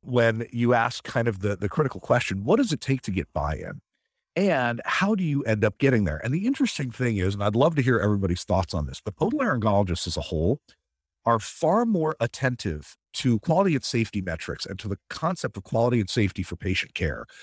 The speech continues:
than many other medical specialties. And I feel like in a lot of ways, as otolaryngologists, we've been way ahead of the curve.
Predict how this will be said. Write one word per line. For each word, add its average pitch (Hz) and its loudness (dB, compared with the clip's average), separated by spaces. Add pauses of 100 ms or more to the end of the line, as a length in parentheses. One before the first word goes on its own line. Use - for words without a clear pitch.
(300)
than 127 0
many 196 2
other 143 2
medical 101 0
specialties. - -6
And 104 -4
I 110 -4
feel 247 0
like 190 4
in 120 0
a 95 2
lot 104 4
of 160 2
ways, 76 -4
as 104 -6
otolaryngologists, 117 2
we've 160 0
been 90 -4
way 120 2
ahead 87 2
of 73 -8
the - -14
curve. - -14